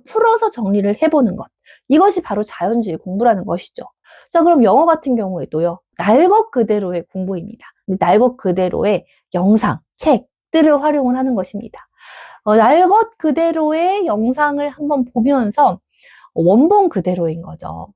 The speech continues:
뭔가 잘 정제되어 있는 그 어떤 문제집 속에 있는 그런 다이얼로그, 이것도 활용을 하면 좋겠지만, 어, 그대로 이제 노출이 되는 영상을 통해서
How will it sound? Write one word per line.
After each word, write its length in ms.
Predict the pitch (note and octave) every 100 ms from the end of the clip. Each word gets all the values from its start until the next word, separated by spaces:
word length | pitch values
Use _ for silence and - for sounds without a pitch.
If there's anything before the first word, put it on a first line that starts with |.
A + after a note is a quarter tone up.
| -
뭔가 260 | F#3 G3+ -
잘 340 | - D4+ C4
정제되어 840 | - G3 G#3 A#3+ A#3 A3+ G3+ F#3
있는 360 | E3+ E3+ G#3 C#3 -
그 160 | E3+ - _ - - -
어떤 260 | - E3
문제집 520 | F3 A#3+ E4+ F4 D#4+ -
속에 260 | - A3 G3
있는 400 | E3+ D#3+ E3 F#3
그런 240 | F3 F3
다이얼로그, 840 | - G3 B3 A3+ G#3 F3 - D#3+ - _
이것도 380 | G#3+ C4+ - C#4
활용을 400 | E4 F4 D#4+ D4+
하면 160 | E4 B3
좋겠지만, 720 | - A3 - - F3+ F#3+ F#3+ _ - - -
어, 200 | - D#3 -
그대로 540 | - C#4 F4+ G4 F#4+ E4
이제 120 | B3
노출이 500 | G3+ G#3+ - C4+ B3
되는 580 | G#3 F#3+ G3+ G#3+ G#3+ F#3
영상을 460 | E3 F3+ G#3+ G3+ G3+
통해서 560 | C4+ C4 B3 D#4 G4+